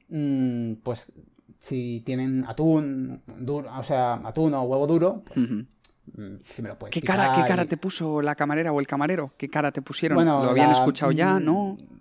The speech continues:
Speaker 1: yo creo que no.
Speaker 2: Vale, o sea, ¿te pusieron cara de extrañaos?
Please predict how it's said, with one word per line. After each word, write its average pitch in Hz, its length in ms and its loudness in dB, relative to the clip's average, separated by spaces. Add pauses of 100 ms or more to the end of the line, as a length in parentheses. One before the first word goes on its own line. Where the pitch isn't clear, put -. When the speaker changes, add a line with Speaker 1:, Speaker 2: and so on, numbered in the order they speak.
(260)
Speaker 1:
yo 151 220 0
creo 151 160 2
que 131 120 -4
no. 160 260 0 (140)
Speaker 2:
Vale, 123 420 0
o - 20 -16
sea, - 120 2
¿te 135 100 -2
pusieron 156 280 2
cara 175 220 4
de 170 80 2
extrañaos? 165 640 2